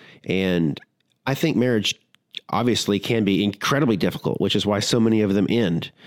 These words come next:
But I, so I, what I think what we wanna talk about is what have been the keys for us in our short, you know, my seven years, you're thirteen,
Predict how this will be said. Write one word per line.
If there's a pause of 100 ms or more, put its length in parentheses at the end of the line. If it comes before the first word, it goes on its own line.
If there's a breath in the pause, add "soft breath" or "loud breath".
(300 loud breath)
But
I,
so (100)
I, (100)
what
I
think
what
we
wanna
talk
about
is (140)
what
have
been
the
keys
for
us
in
our
short,
you
know,
my
seven
years,
you're
thirteen,